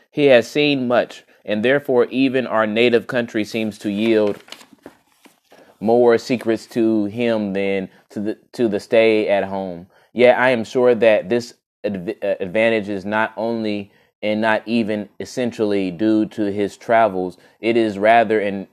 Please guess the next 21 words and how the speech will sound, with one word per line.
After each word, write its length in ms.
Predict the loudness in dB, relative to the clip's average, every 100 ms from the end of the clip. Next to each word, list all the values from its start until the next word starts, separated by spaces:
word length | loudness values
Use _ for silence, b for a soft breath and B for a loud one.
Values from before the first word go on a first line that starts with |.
| _
attribute 640 | 0 0 -2 -6 -4 -4 -6 -6
of 160 | -6 -4
his 160 | -8 -6
own 480 | -4 -4 -4 -6 -14 _ _ _ _
inevitable 1200 | -2 -2 -2 -4 -6 -10 -4 -4 0 -2 0 -2
nature, 580 | -2 -2 -4 -8 -12 -12 b b
which 280 | -4 -4 -6 -4
is 500 | -2 0 -2 -6 -14 _ _ _
acknowledged, 720 | -8 -4 -2 -2 -2 -4 -10
for 380 | -6 -4 -2 -4 -10 -12
instance, 420 | -12 -8 -10 -4
by 220 | -2 -2
everyone 460 | -2 -2 -4 -6 -6
who 240 | -6 -6
has 300 | -4 -4 -4
ever 220 | -4 -6
tried 440 | -6 -2 0 -2 -8
to 80 |
copy 400 | -6 -2 -2 -2
him 280 | -8 -6 -8
in, 340 | -8 -8 -10